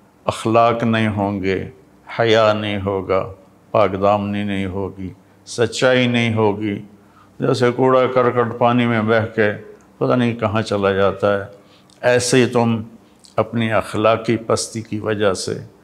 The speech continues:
तबाह व बर्बाद हो जाओगे। तो भाइयों बहनों, कोई हुकूमत ऐसी नहीं है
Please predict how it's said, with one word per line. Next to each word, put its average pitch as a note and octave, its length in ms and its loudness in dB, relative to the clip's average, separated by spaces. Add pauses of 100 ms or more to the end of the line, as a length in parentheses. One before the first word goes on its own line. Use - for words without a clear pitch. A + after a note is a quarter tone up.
(200)
तबाह A2 280 0
व G2+ 160 -6
बर्बाद F#2+ 480 -2
हो B1 100 -8
जाओगे। - 360 -6 (680)
तो - 80 -18
भाइयों G2+ 400 -4
बहनों, G2+ 380 -4 (800)
कोई C3 240 4
हुकूमत A2+ 580 2
ऐसी A2 300 0
नहीं G#2+ 260 -4
है G2 320 -4